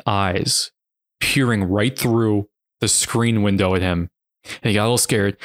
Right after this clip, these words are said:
and he, he reaches out quick to, to shut the window, and he accidentally knocks over the iced tea on the windowsill, and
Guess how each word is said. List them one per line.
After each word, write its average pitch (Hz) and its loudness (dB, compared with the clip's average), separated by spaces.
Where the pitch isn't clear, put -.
and 98 0
he, - -8
he 123 2
reaches 127 2
out 117 0
quick - -2
to, 101 0
to - -2
shut 117 0
the 117 0
window, 110 2
and 107 2
he 110 0
accidentally 110 0
knocks 110 0
over 110 0
the 101 0
iced 113 -2
tea 104 0
on 110 -2
the 110 0
windowsill, 104 0
and 101 0